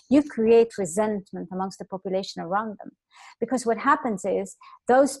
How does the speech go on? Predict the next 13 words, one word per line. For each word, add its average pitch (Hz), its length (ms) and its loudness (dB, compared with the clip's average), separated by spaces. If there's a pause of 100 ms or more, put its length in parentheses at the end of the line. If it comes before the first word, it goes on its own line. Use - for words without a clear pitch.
people 208 460 -2 (100)
become, 208 640 0 (320)
uh, 190 440 -2 (220)
are 233 200 6
seen, 214 380 -4 (120)
are 285 200 2
perceived 269 640 0 (300)
much 220 360 -4
m-, 208 300 -6 (260)
better 214 380 -2
well 202 220 4
off 226 280 2
than 208 160 0